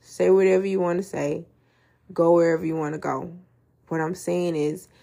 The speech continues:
you're not perfect. You're not gonna always get it right.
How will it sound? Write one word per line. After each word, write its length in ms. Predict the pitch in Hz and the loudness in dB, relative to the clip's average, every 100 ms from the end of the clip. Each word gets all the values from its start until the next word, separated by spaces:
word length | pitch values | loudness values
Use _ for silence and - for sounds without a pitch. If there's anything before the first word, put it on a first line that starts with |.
| _ _ | _ _
you're 220 | - 180 | 0 2
not 480 | 175 170 165 156 - | 2 2 0 0 -6
perfect. 840 | - - 160 160 - - - - - _ _ _ _ _ - | -12 -4 -2 -2 -8 -10 -12 -20 -20 _ _ _ _ _ -6
You're 80 | 160 | -2
not 320 | 165 143 180 | 0 -2 -4
gonna 240 | 170 165 - | -4 -4 0
always 560 | 160 160 165 160 165 | 2 2 2 -2 -4
get 200 | - 156 | -4 -2
it 120 | 147 | -2
right. 360 | - 143 139 | -4 -6 -6